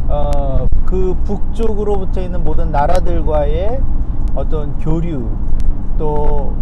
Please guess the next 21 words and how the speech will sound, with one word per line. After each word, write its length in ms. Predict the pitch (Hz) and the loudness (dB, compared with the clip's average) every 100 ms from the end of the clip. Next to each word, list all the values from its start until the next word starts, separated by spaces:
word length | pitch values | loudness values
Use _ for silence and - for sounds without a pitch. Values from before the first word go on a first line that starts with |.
| - - | -4 -2
무역, 440 | 156 202 180 - - | -2 2 2 0 -2
이런 180 | 208 220 | -2 0
것들이 320 | 202 - - | 2 4 4
다 680 | - - 165 151 123 123 123 | 4 4 4 2 0 0 -2
차단되는, 1200 | - - 214 202 160 143 127 - - 151 147 135 120 - - - - | -2 -4 -2 -2 0 0 2 2 2 2 0 -4 -4 -4 -4 -4 -4
그래서 180 | - - | -6 -6
경제적으로 760 | - 143 160 185 180 156 156 156 | -6 -4 -2 -2 0 -2 -2 0
굉장히 280 | 135 147 - | 0 0 0
큰 140 | - | 0
타격을 400 | - 185 170 143 | -2 -2 -4 -4
받았고요. 760 | 127 123 117 - - - 170 - - - - - - - | -4 -4 -4 -2 -2 -2 -2 -4 -4 -2 0 0 0 0
또 80 | 202 | 0
하나는 580 | 208 196 185 202 196 - - - - | 0 0 -2 -4 -4 -4 -6 -6 -6
라마가 420 | - 143 170 202 220 | -2 -2 0 -2 -2
불과 680 | 175 170 175 180 180 160 | -2 -4 -2 -2 0 -2
예루살렘으로부터 880 | 160 165 151 185 185 180 151 147 - | -2 -4 -4 -4 -4 -4 -2 -2 -2
팔 260 | 160 - - | -2 -4 -4
킬로미터밖에 760 | - 233 185 - 160 147 143 139 | -4 -4 -4 -4 -6 -6 -6 -6
안 180 | 110 - | -6 -4
떨어져 360 | 170 165 151 | -4 -4 -4
있는 380 | 135 123 123 113 | -6 -4 -4 -4